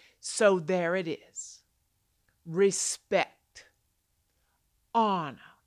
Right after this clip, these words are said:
reverence. That mindset is surely counter to the world's petty preoccupations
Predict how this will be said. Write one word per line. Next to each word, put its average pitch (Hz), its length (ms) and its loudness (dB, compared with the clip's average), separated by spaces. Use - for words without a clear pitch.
reverence. 170 1300 0
That 320 500 2
mindset 208 960 -2
is 233 300 -4
surely 208 1000 4
counter - 800 4
to 226 120 -6
the 165 180 -6
world's 285 800 10
petty 381 440 6
preoccupations 320 1400 0